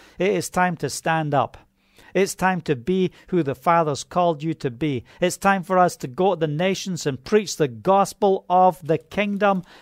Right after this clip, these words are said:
to this generation, that we will lift up his name.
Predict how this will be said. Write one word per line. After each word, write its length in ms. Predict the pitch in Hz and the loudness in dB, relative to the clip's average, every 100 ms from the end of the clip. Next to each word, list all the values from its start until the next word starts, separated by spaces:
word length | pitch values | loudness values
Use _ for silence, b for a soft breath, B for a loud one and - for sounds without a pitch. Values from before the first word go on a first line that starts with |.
| b | b
to 220 | - 170 | 0 2
this 320 | 165 196 - | 4 2 0
generation, 1200 | - 107 156 185 185 160 135 190 190 - 196 190 b b - | -12 -4 0 2 2 0 2 2 2 -2 -2 -2 b b -2
that 180 | 160 | 0
we 140 | 151 196 | 2 2
will 280 | 165 151 143 | 4 2 4
lift 320 | 190 - - | 2 2 0
up 200 | 190 - | -2 -2
his 420 | - 180 196 170 | -2 0 0 -2
name. 400 | 165 143 120 98 | -2 0 -2 -8